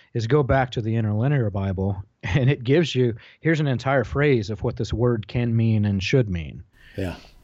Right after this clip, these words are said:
Speaker 2: yeah.
Speaker 1: So the, the other important aspect is it taught me to try to understand meanings of text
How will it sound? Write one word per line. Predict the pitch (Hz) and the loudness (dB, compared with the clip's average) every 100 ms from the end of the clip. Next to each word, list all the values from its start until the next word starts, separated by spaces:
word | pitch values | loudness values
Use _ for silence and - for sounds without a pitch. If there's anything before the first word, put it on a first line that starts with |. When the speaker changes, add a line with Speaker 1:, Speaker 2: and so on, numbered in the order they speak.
| _ - | _ -10
Speaker 2:
yeah. | 85 - | -10 -10
Speaker 1:
So | - 160 156 147 - _ _ _ - - _ | -2 2 4 2 -4 _ _ _ -20 -20 _
the, | 139 160 170 147 | -2 2 2 2
the | 160 | 2
other | 180 190 147 151 | 2 2 0 -2
important | 135 165 135 123 | 0 0 0 0
aspect | 131 147 - 127 113 113 | 0 -2 -2 -6 -6 -6
is | 110 101 - - _ _ _ | -6 -6 -10 -20 _ _ _
it | 131 131 | -6 -6
taught | - 156 160 147 | -2 -2 -2 -2
me | 131 123 | -2 -2
to | 117 - 117 110 | -4 -2 0 0
try | 110 - 123 131 | -2 0 0 0
to | 135 | -2
understand | 117 113 107 - 113 107 104 95 | -4 -2 -4 -2 0 2 2 0
meanings | 104 131 165 127 98 95 - - | 2 4 4 4 2 -2 -6 -8
of | 107 104 92 - | -4 -4 -6 -6
text | - 95 101 - - | -2 0 -2 -6 -14